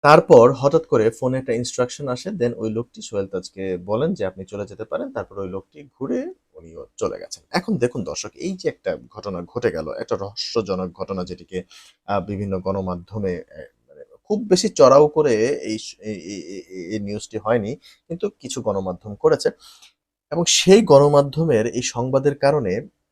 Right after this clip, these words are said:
আমার কাছে মনে হচ্ছে, হঠাৎ এই বিষয়টি কেন, সোহেল তাজের সাথে এমন ঘটনা এখনই কেন ঘটলো, আগে কেন ঘটতে পারলো না? কারণ, আ-,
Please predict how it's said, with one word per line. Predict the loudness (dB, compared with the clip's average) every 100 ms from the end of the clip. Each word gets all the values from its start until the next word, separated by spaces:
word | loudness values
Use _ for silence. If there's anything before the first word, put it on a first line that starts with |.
| _ _ _ _ _ _
আমার | 0 0
কাছে | -2 -2
মনে | 0 0
হচ্ছে, | -2 -4
হঠাৎ | -2 0 2 4 4 0
এই | -6
বিষয়টি | -4 -6 -10 -10
কেন, | -6 -6 -6 -10 -20 _ _ -2
সোহেল | 4 6 6
তাজের | 4 2
সাথে | -2 -4 0 -2 -2 _
এমন | -2 2 4 4 4 2
ঘটনা | -2 -8 -4 -2 -2 -2
এখনই | -4 -2 -2 -2
কেন | 0 -2
ঘটলো, | -4 -8 -8 -6
আগে | -4 -4
কেন | -4 -2 -4
ঘটতে | -4 -10 -8
পারলো | -4 -4 -4 -8
না? | -16 -20 _ _ _ _
কারণ, | 4 4 2 -4
আ-, | -10 -10